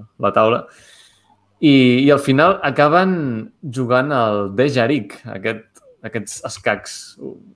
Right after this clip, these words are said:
ulus cacs, que, que són tan coneguts a, a Star Wars.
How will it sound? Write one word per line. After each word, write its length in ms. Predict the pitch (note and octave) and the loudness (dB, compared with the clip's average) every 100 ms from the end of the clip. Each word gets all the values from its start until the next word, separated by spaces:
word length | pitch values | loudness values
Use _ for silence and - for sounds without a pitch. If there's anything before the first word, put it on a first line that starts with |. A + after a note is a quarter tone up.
| _ | _
ulus 340 | B2 A2 G#2 | -4 -4 -4
cacs, 440 | - A2+ - - - _ _ _ _ _ | -2 -2 -2 -12 -20 _ _ _ _ _
que, 120 | G#2+ G2 F#2+ G2+ | -6 -4 -8 -12
que 120 | G#2+ | -12
són 160 | G#2 G2 | -8 -4
tan 160 | G2+ | -4
coneguts 400 | G#2+ G2+ G#2+ G#2 | -4 -4 -4 -6
a, 140 | G2+ A#2 | -8 -8
a 100 | A2+ | -8
Star 180 | - A2 | -4 -4
Wars. 300 | B2 - | -6 -12